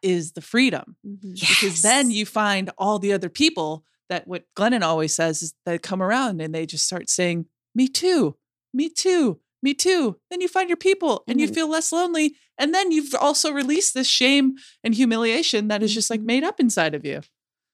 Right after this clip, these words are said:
Speaker 2: Yeah.
Speaker 1: You're an inspiration.
Speaker 2: Yes,
Speaker 1: Whew.
Speaker 2: she is. I mean, if
Speaker 3: Well,
Speaker 2: you all wanna
Speaker 3: <laughs>
Speaker 2: know, like, the actual level of truth, because one of the things I love about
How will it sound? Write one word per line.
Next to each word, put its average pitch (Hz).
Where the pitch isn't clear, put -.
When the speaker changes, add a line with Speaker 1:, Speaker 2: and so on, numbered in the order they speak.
Speaker 2:
Yeah. 208
Speaker 1:
You're 359
an 381
inspiration. 220
Speaker 2:
Yes, 214
Speaker 1:
Whew. 571
Speaker 2:
she -
is. -
I 247
mean, 262
if 175
Speaker 3:
Well, 175
Speaker 2:
you 277
all 311
wanna 285
Speaker 3:
<laughs> 240
Speaker 2:
know, 233
like, 214
the 196
actual 196
level 170
of 160
truth, -
because 175
one 190
of 190
the 196
things 185
I 165
love 160
about 156